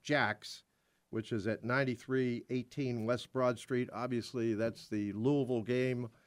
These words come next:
on the road, and the game starts at noon, so you can go out, uh, to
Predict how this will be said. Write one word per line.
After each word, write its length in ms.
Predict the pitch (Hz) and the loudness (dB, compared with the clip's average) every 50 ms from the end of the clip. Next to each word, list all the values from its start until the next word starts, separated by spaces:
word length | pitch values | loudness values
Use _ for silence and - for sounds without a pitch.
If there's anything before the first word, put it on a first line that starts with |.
| _ _ _ _ - | _ _ _ _ -4
on 180 | - 127 131 127 | 0 0 2 2
the 80 | 127 | 2
road, 320 | 117 113 123 135 139 147 143 | 4 4 6 6 6 6 4
and 100 | 131 104 | 4 2
the 60 | 113 | 2
game 300 | 107 120 131 135 131 117 | 4 4 4 4 2 0
starts 400 | - - - 131 135 123 110 - | -2 -2 0 2 2 2 0 -2
at 160 | 117 101 - | -4 -2 0
noon, 400 | 131 143 160 170 190 220 220 190 | 2 4 6 6 6 4 2 -2
so 180 | 156 - - 120 | -2 0 0 2
you 160 | 117 120 113 | 2 2 0
can 180 | - 123 110 107 | -2 -2 -4 -2
go 140 | 101 117 | 0 2
out, 200 | 120 123 131 127 - - 123 | 2 2 2 0 -2 -4 -2
uh, 400 | 120 117 120 120 120 120 110 104 | 0 2 2 2 2 0 0 -2
to 120 | - 120 | -4 -6